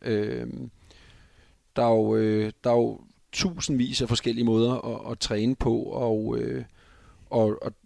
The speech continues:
man siger, der er, det er jo tit og ofte, der kommer folk, der har en, en, en idé om, eller en, et patent på, sådan, nu har, her har vi den rigtige måde at træne på, og nu skal vi træne ligesom kenianerne, eller nu skal vi træne ligesom nogle andre, og vi skal lave, øh,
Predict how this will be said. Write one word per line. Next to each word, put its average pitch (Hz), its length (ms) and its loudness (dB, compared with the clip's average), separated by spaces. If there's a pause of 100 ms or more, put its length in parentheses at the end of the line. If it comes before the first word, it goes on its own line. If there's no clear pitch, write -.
man 107 200 -4
siger, 107 320 -2
der 117 120 -4
er, 110 100 0
det - 500 -8
er - 0 -
jo 123 60 -2
tit 160 220 0
og 120 100 10
ofte, 123 200 2
der 117 80 -2
kommer 117 280 2
folk, 117 320 -2
der 117 80 -2
har 117 120 -2
en, 117 140 -4
en, 113 340 -6
en 107 280 -2
idé 117 120 -6
om, 117 200 -6
eller 113 180 -8
en, 113 200 -10 (160)
et - 160 -14
patent - 500 -2
på, 123 160 -2
sådan, 110 220 -2
nu 143 140 6
har, 123 360 2
her 127 180 -2
har 127 180 0
vi 123 100 -2
den 120 160 -2
rigtige 127 300 -2
måde 110 220 4
at 110 80 -2
træne 120 260 -6
på, - 80 -4
og 131 140 -4
nu 156 200 6
skal 127 220 -2
vi 113 60 -2
træne 113 320 -2
ligesom 113 240 -2
kenianerne, 123 600 -2
eller 113 160 0
nu 139 120 4
skal 135 180 -4
vi 113 80 -2
træne 113 360 -2
ligesom 113 240 -2
nogle 107 200 0
andre, 123 280 -2
og 113 100 -4
vi 123 60 -6
skal 120 180 -6
lave, 110 240 0 (640)
øh, 110 440 0